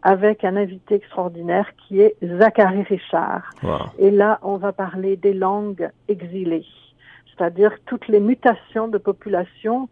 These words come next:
Speaker 1: qui, euh, comme les Acadiens qui ont été déportés, euh, au dix-neuvième siècle et qui ont été envoyés en Louisiane. Et donc, on va faire un tour d'horizon de la littérature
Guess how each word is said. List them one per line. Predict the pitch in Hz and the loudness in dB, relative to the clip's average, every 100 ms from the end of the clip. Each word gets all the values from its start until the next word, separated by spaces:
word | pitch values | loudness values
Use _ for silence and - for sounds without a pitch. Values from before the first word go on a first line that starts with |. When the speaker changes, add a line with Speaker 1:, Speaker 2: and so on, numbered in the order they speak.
| - - | -14 -8
Speaker 1:
qui, | 240 233 | 0 4
euh, | 185 180 180 _ - - - - _ - - | 6 4 -4 _ -20 -20 -20 -20 _ -20 -6
comme | - 233 226 | 4 4 4
les | 196 185 196 | 0 0 0
Acadiens | 185 180 180 180 214 | -2 -6 -6 -8 -10
qui | - 190 | -10 -10
ont | 175 | -8
été | 180 196 | -4 -2
déportés, | 175 190 175 - - 185 190 175 | 2 2 0 -6 -4 -2 0 -2
euh, | - - - 180 _ - 180 | -4 -8 -14 -20 _ -18 -12
au | 175 | -10
dix-neuvième | 175 175 175 165 165 175 | -8 -4 -4 -6 -10 -4
siècle | - 185 - | 0 0 -2
et | 196 | -4
qui | - | 0
ont | 185 | 0
été | 180 208 | 2 2
envoyés | 196 175 180 190 | 4 2 2 0
en | |
Louisiane. | 175 180 - 180 - 220 233 - - - | -2 -6 -4 -4 -4 -4 -6 -8 -20 -4
Et | 208 | 2
donc, | 233 240 | 6 6
on | |
va | 240 | 4
faire | 262 254 | 2 -2
un | 226 | -2
tour | - 247 | -6 -4
d'horizon | 233 233 214 226 | -4 -2 -4 -2
de | 220 | 0
la | 214 | 0
littérature | 208 202 196 190 - 226 240 208 | -2 -4 -4 -6 -12 -10 -8 -8